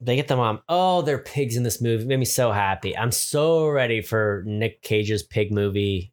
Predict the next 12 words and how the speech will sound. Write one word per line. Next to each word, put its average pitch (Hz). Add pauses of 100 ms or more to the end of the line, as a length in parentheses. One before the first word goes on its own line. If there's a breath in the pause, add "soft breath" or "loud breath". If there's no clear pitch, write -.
(160)
It's 87
getting 95
great 110
reviews. 104
His 87
truffle 117
pig 110
goes 110
mi-, 107 (280 soft breath)
it's 101
John 160
Wick, 147